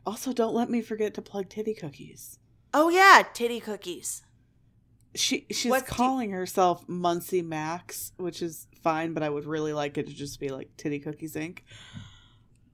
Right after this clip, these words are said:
Speaker 1: But she's more mature than I am and also makes other things.
Speaker 2: Yeah, we'll link up her Etsy on our dis-, disaster relief, too, so.
Speaker 1: Mm-hmm. It is etsy dot com slash shop slash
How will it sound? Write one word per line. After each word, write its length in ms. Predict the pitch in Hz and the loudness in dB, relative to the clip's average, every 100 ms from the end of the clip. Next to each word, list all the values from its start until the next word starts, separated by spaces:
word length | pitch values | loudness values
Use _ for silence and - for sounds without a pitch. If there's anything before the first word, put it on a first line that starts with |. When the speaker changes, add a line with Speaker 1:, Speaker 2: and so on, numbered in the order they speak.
| - _ - | -20 _ -6
Speaker 1:
But 260 | 160 - - - - _ _ | -4 -6 -12 -20 -20 _ _
she's 260 | - 196 180 | -6 -6 -6
more 160 | 175 | -8
mature 300 | 165 156 175 | -8 -4 -4
than 120 | 165 165 | -4 -6
I 80 | |
am 180 | 165 170 | -6 -6
and 80 | 160 | -4
also 260 | 160 - 160 | -4 -4 -4
makes 260 | 156 156 - | -4 -6 -6
other 200 | 165 165 | -6 -4
things. 420 | 165 165 185 - - - - - - - - _ _ | -6 -8 -10 -14 -16 -20 -20 -20 -20 -20 -20 _ _
Speaker 2:
Yeah, 220 | 214 226 202 | 0 4 4
we'll 280 | 202 240 | 4 2
link 260 | 285 302 277 | 2 -4 4
up 260 | 247 208 - | 4 4 0
her 520 | - 220 214 196 - | -6 -2 0 -2 0
Etsy 680 | 202 202 - 190 170 170 - | 0 0 -2 -4 -6 -10 -10
on 220 | - 180 175 | -6 -4 -4
our 240 | 175 175 | -4 -4
dis-, 260 | 170 165 - - | -6 -14 -16 -12
disaster 420 | 180 170 165 - | -8 -6 -6 -8
relief, 420 | - - - - | -8 -8 -10 -12
too, 320 | - - - - | -14 -14 -14 -12
so. 240 | 196 185 | -10 -10
Speaker 1:
Mm-hmm. 340 | - - 190 196 - _ - | -12 -14 -16 -20 -20 _ -6
It 160 | 196 190 | -2 0
is 200 | 185 - | -2 -4
etsy 280 | 175 - 196 | -4 -2 -2
dot 200 | 180 - | 0 -4
com 280 | 175 170 165 | -6 -8 -8
slash 340 | - 165 156 - | -6 -6 -6 -8
shop 360 | 160 151 - | -6 -8 -10
slash 560 | - - 147 139 - | -12 -8 -6 -8 -10